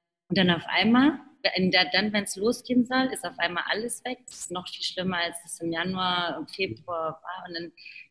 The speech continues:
denkst du, okay, guck mal, jetzt schlimmer geht's ja gar nicht für einen Umsatz. Und wir sind trotzdem hier und wir lachen trotzdem.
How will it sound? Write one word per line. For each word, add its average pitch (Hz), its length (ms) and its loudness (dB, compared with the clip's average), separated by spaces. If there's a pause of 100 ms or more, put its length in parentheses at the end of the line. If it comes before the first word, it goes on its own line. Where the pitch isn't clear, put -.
(100)
denkst 185 200 -2
du, 175 60 -8
okay, 220 440 -4
guck 220 80 -12
mal, 190 160 -4
jetzt - 420 -8
schlimmer 240 600 4
geht's 214 260 2
ja 185 120 -4
gar 143 200 -8
nicht 147 240 -10
für 156 100 -8
einen 147 140 0
Umsatz. 147 440 -6 (500)
Und 175 120 -10
wir 175 100 -2
sind 180 160 -4
trotzdem 202 380 -4
hier 165 120 0
und 160 80 -2
wir 160 80 -2
lachen 165 340 -2
trotzdem. 156 720 -4